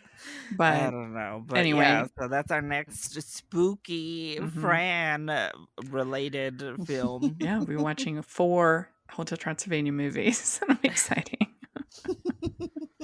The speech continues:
Speaker 1: But, uh, then we have,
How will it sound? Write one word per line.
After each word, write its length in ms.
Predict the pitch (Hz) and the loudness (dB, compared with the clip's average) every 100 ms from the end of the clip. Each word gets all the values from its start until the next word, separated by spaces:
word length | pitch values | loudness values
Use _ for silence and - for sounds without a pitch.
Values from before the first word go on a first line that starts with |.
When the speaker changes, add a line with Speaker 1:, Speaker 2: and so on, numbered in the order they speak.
| 330 - - - - - | -8 -6 -6 -4 -4 2
Speaker 1:
But, 720 | 202 202 220 233 240 233 - - | 12 12 12 8 8 6 4 8
uh, 180 | 214 202 - - - - - - - 240 | 8 6 0 -4 -4 -16 -12 -10 -8 2
then 420 | 208 233 254 254 - | 10 12 12 10 8
we 240 | 220 214 208 | 8 8 8
have, 840 | 214 - 175 170 165 165 165 | 6 6 10 12 12 10 6